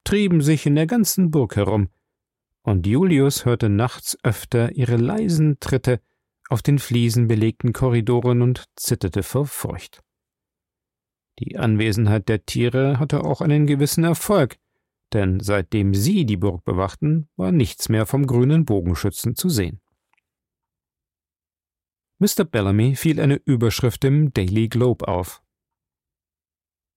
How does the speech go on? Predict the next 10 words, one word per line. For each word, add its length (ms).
„Polizeihunde 800
bewachen 400
den 160
Millionär 480
aus 140
Chicago 640
vor 160
dem 140
gespenstigen 800
Bogenschützen.“ 680